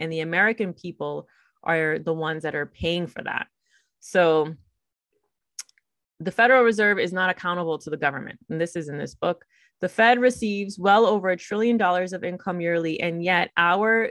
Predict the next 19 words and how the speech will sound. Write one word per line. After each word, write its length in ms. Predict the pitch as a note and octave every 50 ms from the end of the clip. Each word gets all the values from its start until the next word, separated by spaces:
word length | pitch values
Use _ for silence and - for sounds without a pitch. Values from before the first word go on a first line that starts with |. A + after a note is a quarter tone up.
| - _ -
duplicitous, 1600 | E3+ D#3+ - - F3+ F#3+ F#3 F3+ - _ _ _ _ - F#3 F3+ _ _ _ - - F3 F3 F3 F3+ G3+ - - - - - - _ _ _ _ _ _ _ _ _ _ _
bamboozled 720 | - F#3+ G3 F#3+ F#3+ F3 F#3+ G#3 G#3+ G#3 A3 G#3+ G#3 -
Congress 560 | - - F#3+ F#3 F#3 F#3 - E3+ D#3 E3 -
holds 400 | - - - F#3 F#3 G3 G3 G3+
them 200 | - G#3 G#3 G#3+
exempt 500 | - F#3+ F3+ E3+ E3+ F#3 F3 F3 F3 -
from 180 | - F3+ F3+ F#3
paying 340 | - F3+ E3 E3 E3 E3 -
any 180 | E3 E3 E3 E3
taxes 520 | - - D#3 D#3 - - - E3 D#3+ D#3+
on 160 | - E3 D#3+
their 140 | D#3+ D#3+ D#3
illegally 540 | - E3 D#3+ F3 F#3 F3 G3 G3+ A3 A3+ -
obtained 560 | - F3+ - - - D#3+ D#3 D#3 D#3 D#3 - -
income. 480 | D#3 D3+ D3+ D3+ - C#3+ D3+ - - - _ _ _ _ _ _
They 140 | - E3+ E3+
pay 340 | E3+ - - F3 D#3 D3+ - -
only 320 | E3 E3 F3 F#3 G3+ G3+
real 400 | F3 F#3 F#3 G3 F#3+ F#3+ -